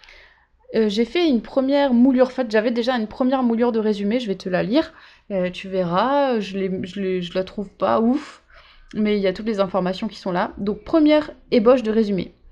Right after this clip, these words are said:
Alors qu'elle n'a que cinq ans, le père de Cornelia disparaît en lui laissant une montre à gousset.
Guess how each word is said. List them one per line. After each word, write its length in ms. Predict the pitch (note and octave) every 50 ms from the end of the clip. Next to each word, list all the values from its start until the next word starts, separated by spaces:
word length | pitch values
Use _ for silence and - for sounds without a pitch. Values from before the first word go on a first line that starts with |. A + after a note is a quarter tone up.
| - - - - _ - - - - - - -
Alors 260 | G#3+ A3+ B3+ C#4+ C#4+
qu'elle 160 | - C4+ A#3+ A3
n'a 120 | A3+ -
que 140 | - C#4 C#4
cinq 320 | - - A3 G#3 G3+ -
ans, 260 | G#3 A#3 B3 - - -
le 120 | G#3+ G3+ G3+
père 220 | G3+ C4 C#4 C4
de 80 | A3 A3
Cornelia 480 | - A3 G#3 G#3 G#3+ G3 F#3+ G#3 A#3+
disparaît 480 | A3+ A3 G#3+ - - G3 F#3+ F#3+ A3+ A#3+
en 80 | A3
lui 140 | G3+ F#3+ F#3
laissant 320 | F3+ G3+ G3+ G3+ - A#3 A3+
une 100 | G3+ G3+
montre 220 | G#3 A3 - A3
à 60 | G3
gousset. 340 | F3+ F3 F3 - - -